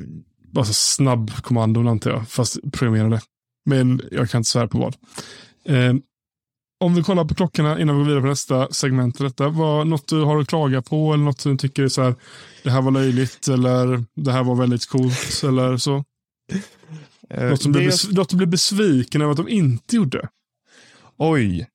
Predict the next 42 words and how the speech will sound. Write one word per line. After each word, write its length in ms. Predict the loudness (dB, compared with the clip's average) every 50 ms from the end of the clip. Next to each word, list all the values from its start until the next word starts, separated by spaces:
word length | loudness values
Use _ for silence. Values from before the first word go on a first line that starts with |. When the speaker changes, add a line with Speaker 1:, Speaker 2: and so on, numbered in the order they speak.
| -6 -2
Speaker 2:
eh, 220 | 0 0 0 0 0 0
nej, 400 | 0 0 0 2 2 0 0 0
faktiskt 300 | -2 -4 -4 -4 -2 -2
inte. 220 | -2 0 0 -2 -2
Det 260 | -2 0 0 2 2
jag 180 | 2 2 2 0
kan 180 | 0 -2 -2 -2
tycka 240 | -2 -2 -2 -2
så 80 | 0 0
här, 100 | -2 -2
jag 180 | -2 -2 -2 -2
tycker 180 | -2 0 0
det 60 | 0
är 80 | 0 0
en 80 | 0 -2
ful 480 | -2 -2 -2 0 0 0 0 0 0
design 440 | -2 -2 0 0 2 2 2 2 0
touch, 460 | 0 -2 -2 -2 -2 -4 -6 -6 -6 -6 -4
eh, 340 | -2 0 0 0 0 2 2
egentligen, 540 | 2 2 2 0 -2 -2 -2 0 0 0
för 120 | 0 0 0
jag 80 | 0
tycker 160 | 0 0 2 2
de 100 | 0 0
skulle 220 | 0 -2 -2 -2
kunna 160 | 0 -2 -2
integrera 560 | 0 0 0 0 0 0 2 2 2 2 2
det 80 | 2 2
bättre. 340 | 0 -2 -2 -2 -4 -4 -4 -4 -10 -20 -20 -20 -20 -20 -20 -20 -20 _ _ _
Men 140 | -2 0
det 80 | 2 2
är 40 | 2
till 140 | 0 0 -2
exempel 280 | 0 0 0 0 0
på 100 | -2 -2 0 2 2
Ultran, 720 | 2 0 -2 -4 -6 -4 0 0 2 2 2 2 0 0 -2 -4
den 160 | -4 -2 0 2
här 200 | 2 0 0 -2
upphöjda 600 | -2 -4 -4 -4 -2 0 2 2 2 2 0 0
kanten 880 | -2 -2 -2 -2 0 0 0 0 -2 -4 _ -2 0 0 2 2 2 2
av 460 | 2 2 2 2 2 2 0 -2 -4
titan 640 | -6 -4 -4 -4 -2 0 0 0 2 2 2 2 0